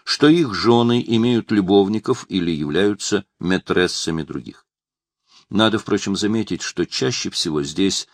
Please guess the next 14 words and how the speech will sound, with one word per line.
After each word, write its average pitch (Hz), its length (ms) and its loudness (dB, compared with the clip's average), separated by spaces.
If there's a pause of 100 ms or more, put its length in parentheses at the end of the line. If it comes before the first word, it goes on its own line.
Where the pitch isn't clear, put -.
(160)
сказывается 87 840 0
рафинированность 95 1000 -2
мужей, 101 520 0 (260)
а 87 140 0
не 87 260 0
их - 240 -10
снисходительность 90 1200 -4
или 82 400 -2
справедливость, 87 1040 -2 (300)
предоставляющая 85 960 -2
другим 87 480 -4
те 135 240 4
же 131 160 -2
права, 127 420 0